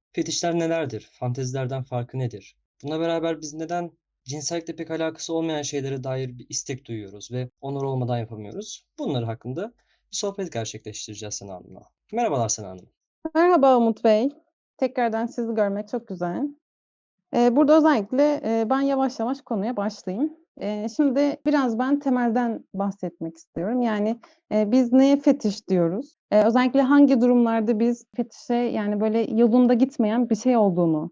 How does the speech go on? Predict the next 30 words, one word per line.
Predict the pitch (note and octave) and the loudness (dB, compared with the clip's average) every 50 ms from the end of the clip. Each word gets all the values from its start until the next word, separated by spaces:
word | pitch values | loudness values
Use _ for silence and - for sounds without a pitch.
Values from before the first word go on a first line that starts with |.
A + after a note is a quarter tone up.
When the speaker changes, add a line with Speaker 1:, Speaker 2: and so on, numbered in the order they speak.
| _ - | _ -2
Speaker 2:
gösteriyor | - F3+ F3 - - E3+ D#3 D#3+ D#3 D3+ D#3+ | -2 -2 -2 -2 -6 -6 -4 -2 -4 -2 -2
diyoruz. | D#3+ E3+ G3+ C4+ E4 E4 - - | -4 -4 -2 -4 -4 -6 -6 -4
Ve | C4 B3 | -2 0
özellikle | C4 B3 C4+ A#3+ G3 F#3 - - C4+ C#4+ D4 C#4+ C#4+ - _ _ | 2 2 2 0 0 -4 -2 0 2 2 2 0 -2 -8 _ _
fanteziden, | - - B3+ A#3 A#3 A#3 A#3 G3+ F#3+ E3+ F3+ F#3+ | 0 2 4 4 6 6 4 2 2 0 0 0
yani | G#3 A3+ A3+ A#3 A#3 A#3 | 0 2 2 2 0 2
terim | - C4+ B3+ C#4 C#4+ | 4 6 6 8 6
olarak | C4+ A3 F#3 F3+ F3+ F3+ | 6 6 4 2 0 -2
kullandığımız | - - G#3+ G#3+ G#3 F#3+ F3+ F3+ F3+ G3 - | -2 -2 0 0 0 0 -2 -2 -4 -6 -4
fanteziden | - B3 A#3 A3 G#3+ G3 F3+ F#3 - C4+ C#4+ D#4 D4+ - - - - - | -2 -2 -2 0 -2 -4 -6 -4 -2 -2 -2 -2 -2 -6 -12 -12 -8 -2
farkı | - B3 G#3+ G#3+ G#3+ - G3+ F#3 | 2 2 2 2 2 0 0 0
ne? | D3+ D3 C#3+ _ - | 0 0 -4 _ -2
Burada | A3+ D4 D#4+ C#4+ E4 | 2 4 4 6 6
özellikle | E4 D#4 E4+ E4 D#4 D#4 D#4+ E4 E4+ F4 F4 E4 C#4+ C#4+ - | 6 6 6 6 4 2 2 2 2 2 0 -2 -8 -6 -2
Neurofep | A#3 B3+ C4 C4+ C#4+ C#4+ D#4 D4+ D#4 | 0 2 2 2 2 2 2 2 2
Akademi'de | D4 C#4+ C4 G3 G3+ G3 F#3 E3+ - D3+ C#3+ - E3+ - _ - | 4 4 2 2 2 0 0 0 -2 -4 -6 -6 -8 -12 _ -4
şu | B3+ | -2
anda, | A#3+ G#3+ F#3+ F#3 D#3+ - - - | -2 0 0 -2 -2 -4 -6 -6
e, | F#3+ F#3 F3+ F3+ F#3+ | -4 -4 -4 -4 -2
biz | G3+ G3 F#3+ F#3+ G3+ | -4 -4 -2 -2 -2
bu | A3 G#3+ G#3+ _ - - | -2 -2 -4 _ 0 2
sunumu, | A3 G3 F#3 F3+ F3 F3 E3 D#3+ D#3 D#3+ F3+ F#3 _ _ _ - | 2 2 2 0 -2 -2 -2 -2 -2 -2 -4 -8 _ _ _ 0
bu | A#3 F#3+ | 0 0
içeriği | A3 A3 - A3+ G3 G3 | 0 0 -2 0 0 0
paylaştığımız | G3+ A#3+ A#3 A3 G#3+ G#3+ G#3+ A3 - A#3+ G#3+ F#3 E3+ | 0 0 0 2 2 0 -2 -2 -2 0 0 0 0
için, | F#3 F3+ - D#4 D4+ E4 D#4+ C#4+ | -2 -2 -2 0 0 0 0 -2
e, | G3+ G3+ G3+ G3 | 0 0 0 2
ben | A3 A#3+ B3+ B3+ | 2 2 4 4
Neurofep | A#3+ A#3 B3 B3 C#4 C#4+ C#4+ - | 4 4 4 4 2 2 2 0
Akademi | A#3+ - - _ _ _ _ - B3+ G#3 A#3 A3+ G#3 F#3 F3 D#3+ D#3+ | -4 -4 -6 _ _ _ _ 0 2 4 4 4 4 4 2 0 -4